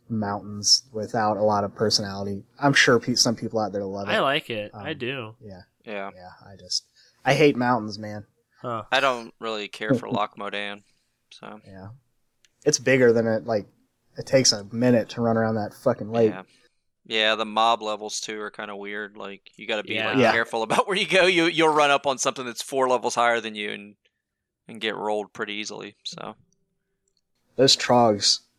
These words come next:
Speaker 1: man, they spawn so fast. I ended
Speaker 3: Yeah.
Speaker 1: up in so, I don't think I did any of those quests without a group.
Speaker 3: Yeah, I ended
Speaker 2: Well,
Speaker 3: up,
Speaker 2: it's
Speaker 3: I,
Speaker 2: been
Speaker 3: I solo farmed those for, like, an hour and a half that day. <laughs>
Speaker 2: It's been interesting that, like, the layering in some places has been really nice and, like, terrible in others.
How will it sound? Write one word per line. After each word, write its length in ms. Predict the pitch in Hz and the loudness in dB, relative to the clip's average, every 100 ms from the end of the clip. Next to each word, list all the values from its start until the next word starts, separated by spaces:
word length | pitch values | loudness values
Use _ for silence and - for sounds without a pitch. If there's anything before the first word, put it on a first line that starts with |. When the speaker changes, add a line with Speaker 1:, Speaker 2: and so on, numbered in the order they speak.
| - | -6
Speaker 1:
man, 320 | 110 110 95 | 0 0 0
they 160 | 123 123 | 2 4
spawn 420 | - - 110 104 | 4 4 2 2
so 380 | - - 113 110 | 0 4 6 4
fast. 440 | - 104 104 - | 4 2 4 4
I 100 | 127 | 6
ended 140 | 135 110 | 6 6
Speaker 3:
Yeah. 60 | |
Speaker 1:
up 80 | 107 | 4
in 80 | 107 | 0
so, 240 | - 123 120 | 0 2 2
I 100 | 127 | 4
don't 100 | 147 | 4
think 120 | 127 | 4
I 80 | 113 | 4
did 160 | 110 110 | 4 4
any 180 | 117 110 | 4 4
of 60 | |
those 200 | 104 104 | 4 2
quests 340 | - 110 - - | 2 2 2 0
without 240 | 113 107 | -4 -6
a 40 | 98 | -4
group. 380 | 104 107 98 - _ - | 0 0 -2 -10 _ -14
Speaker 3:
Yeah, 220 | 90 90 101 | -10 -8 -2
I 80 | |
ended 160 | 110 110 | -2 0
Speaker 2:
Well, 140 | 104 | 0
Speaker 3:
up, 120 | 220 120 | 2 0
Speaker 2:
it's 100 | 214 | 0
Speaker 3:
I, 80 | |
Speaker 2:
been 120 | 214 151 | -2 2
Speaker 3:
I 120 | 135 | 2
solo 440 | - 143 135 139 | 2 0 2 2
farmed 280 | 117 110 110 | 0 -4 -2
those 180 | 110 117 | -2 -2
for, 120 | - | 0
like, 160 | 113 107 | 0 -2
an 100 | 104 | -2
hour 200 | 104 113 | 0 0
and 80 | 113 | -2
a 60 | |
half 240 | 104 113 - | -2 -2 -2
that 160 | 113 | -6
day. 80 | - | -6
<laughs> 260 | - - - _ _ _ - _ | -12 -18 -20 _ _ _ -20 _
Speaker 2:
It's 180 | 151 - | -6 0
been 140 | 208 | 2
interesting 500 | 156 165 233 - 147 | 2 2 2 2 2
that, 160 | 127 110 | 2 2
like, 180 | 117 113 | 0 0
the 100 | 127 | -2
layering 680 | 117 117 139 127 113 110 110 _ | 2 2 4 2 0 -2 -20 _
in 140 | - 117 | -18 -10
some 240 | - 131 | -4 -4
places 360 | 123 127 123 117 | 0 0 0 -6
has 140 | 113 113 | -6 -8
been 140 | 113 | -10
really 220 | 117 120 | -8 -8
nice 380 | 107 110 117 - | -6 -4 -4 -6
and, 100 | 117 | -12
like, 220 | 110 - | -10 -10
terrible 420 | - 113 117 113 110 | -10 -6 -4 -4 -8
in 60 | |
others. 520 | 95 107 107 101 110 | -6 -8 -8 -10 -14